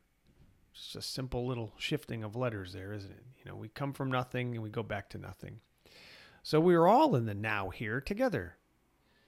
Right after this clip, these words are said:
In the eyes of the loving presence, or God, or whatever you believe in, there are no favorites, right? There are no favorites. We're all in this together.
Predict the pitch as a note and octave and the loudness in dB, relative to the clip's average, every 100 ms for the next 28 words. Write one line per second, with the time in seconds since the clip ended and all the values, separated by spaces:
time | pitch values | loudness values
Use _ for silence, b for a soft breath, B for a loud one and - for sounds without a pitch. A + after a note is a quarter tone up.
0 | b b b b b C3+ C3+ D#3 F#3 F3+ | b b b b b -4 2 6 6 6
1 | D#3 D3+ D#3+ D3 C3 - F#3+ A3 C3+ C#3 | 4 6 6 6 2 4 4 4 2 -2
2 | - - G2+ G2+ G#2 A2 C3+ C3+ A#2 A#2+ | -4 -8 -10 -6 -2 0 0 0 -2 -2
3 | B2+ B2 A#2 D3 G#3 C#3 B2+ C#3 F#3+ D#4+ | -4 -4 -2 -2 -2 -4 -4 -2 0 0
4 | F#4 C#3 - G#2+ E2+ E2+ - - - - | 2 0 -2 -8 -10 -12 -12 -10 -10 -6
5 | C#3+ C#4+ D#4+ - - D#4+ - C3 - G#2 | -2 -2 -4 -8 -6 -4 -2 -4 -4 -10
6 | E2+ - - - - - D3 F#3 G3+ G3 | -10 -16 -16 -16 -16 -10 -4 -2 -2 -2
7 | F#3+ - F3+ G#3 A3 - | -4 -6 -6 -4 -4 -6